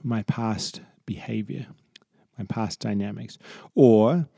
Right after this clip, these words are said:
if I don't, then I have to face the trauma of detaching from who I believe that I am as I step into this new way of being. The trauma that occurs with doing something different that might lead to growth and, yes,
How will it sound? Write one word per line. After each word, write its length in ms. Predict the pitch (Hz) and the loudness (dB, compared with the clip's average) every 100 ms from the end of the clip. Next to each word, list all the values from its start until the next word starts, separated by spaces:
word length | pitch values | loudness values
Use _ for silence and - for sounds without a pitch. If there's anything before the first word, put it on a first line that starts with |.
| _ - _ _ _ _ | _ -20 _ _ _ _
if 240 | - 113 123 | -4 -2 -2
I 140 | 107 | -2
don't, 600 | 98 127 165 143 - - - | -2 2 4 2 -2 -8 -2
then 180 | 117 | 0
I 60 | 120 | 0
have 320 | 101 127 120 | -2 -4 -4
to 100 | - | -4
face 460 | 107 - 131 143 - | -4 0 0 0 -2
the 160 | - | -2
trauma 680 | 104 - 131 147 135 92 104 | -2 0 0 2 2 -2 -6
of 100 | 113 | -8
detaching 800 | 101 98 - 127 - 147 131 123 - _ - - | -6 -6 -4 -4 2 2 2 0 -8 _ -20 -2
from 180 | 127 | 2
who 160 | 107 151 | 6 6
I 100 | 175 | 6
believe 500 | 127 107 104 107 113 | 4 2 2 2 0
that 140 | 127 | 0
I 80 | 117 | 0
am 420 | 113 151 175 - | 2 0 -2 -4
as 100 | 117 | -4
I 80 | 110 | -4
step 300 | 104 131 117 | -2 0 2
into 180 | 113 107 | 4 4
this 240 | 107 104 | 4 2
new 240 | 110 104 107 | 4 6 6
way 220 | 110 110 | 6 0
of 100 | 95 | 0
being. 400 | 127 139 - - _ - - - | 0 0 -2 -10 _ -20 -20 -2
The 100 | 120 | 0
trauma 460 | - 131 123 139 151 | 4 6 6 8 6
that 140 | 139 | 4
occurs 480 | 131 - 104 104 104 | 2 0 2 2 2
with 100 | 95 | 4
doing 180 | 117 120 | 4 4
something 340 | - 123 104 | 0 0 0
different 520 | 90 135 - 110 147 - _ - - _ - | 2 2 2 -4 -4 -14 _ -20 -20 _ -2
that 100 | 107 | 2
might 360 | 107 120 143 | 4 4 2
lead 180 | 139 131 | 0 0
to 80 | - | 0
growth 360 | 135 110 101 101 | 0 2 2 2
and, 180 | 107 95 | 2 2
yes, 480 | 95 110 - - | -2 -6 -8 -8